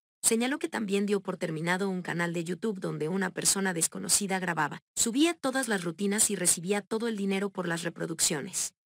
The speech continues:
"Yo lo acabé. Y a mí, mis compañeros comediantes, siempre me cobraron que lo acabé.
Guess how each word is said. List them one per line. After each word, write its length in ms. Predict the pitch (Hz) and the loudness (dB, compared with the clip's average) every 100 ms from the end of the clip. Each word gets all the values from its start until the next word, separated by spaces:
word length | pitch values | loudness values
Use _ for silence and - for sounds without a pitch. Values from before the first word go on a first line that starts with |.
| _ - | _ -4
"Yo 240 | 180 254 | 2 2
lo 140 | 254 | 2
acabé. 400 | 202 180 160 175 - - - 185 | -2 -2 -4 -4 2 4 4 4
Y 80 | |
a 80 | 175 | 4
mí, 180 | 190 269 - - | 4 0 -4 -6
mis 180 | 190 190 | 2 4
compañeros 520 | - 175 175 190 190 | 4 0 0 2 0
comediantes, 680 | - 170 156 196 208 277 - - _ - | 0 -2 0 0 0 0 -2 -4 _ 4
siempre 420 | - 285 277 262 | 6 6 2 0
me 120 | 196 | 0
cobraron 420 | 175 170 175 180 | -2 0 0 0
que 120 | 175 | -2
lo 80 | 160 | -4
acabé. 340 | 151 - - | -4 -6 -8